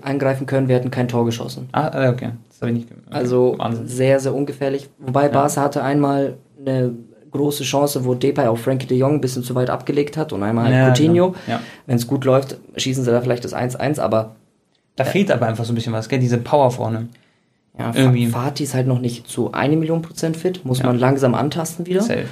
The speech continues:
Speaker 1: Ähm, der ist nicht von Anfang an, wurde nur eingewechselt.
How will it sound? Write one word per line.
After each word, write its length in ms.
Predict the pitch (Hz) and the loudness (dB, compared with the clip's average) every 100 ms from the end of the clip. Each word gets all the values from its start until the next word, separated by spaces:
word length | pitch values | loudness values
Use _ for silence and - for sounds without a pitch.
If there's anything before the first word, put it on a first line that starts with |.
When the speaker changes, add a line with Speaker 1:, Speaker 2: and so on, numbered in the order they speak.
| - - _ - | -14 -20 _ -6
Speaker 1:
Ähm, 400 | 120 120 120 120 | -2 0 2 0
der 120 | 131 | 0
ist 120 | 120 127 | 0 0
nicht 160 | 127 | -2
von 140 | - 110 | -2 -2
Anfang 260 | 117 - | -2 -2
an, 160 | - 160 123 | -2 -2 -2
wurde 140 | 117 117 | -4 -4
nur 80 | - | -2
eingewechselt. 560 | 156 160 160 170 175 | -2 -2 -4 -4 -4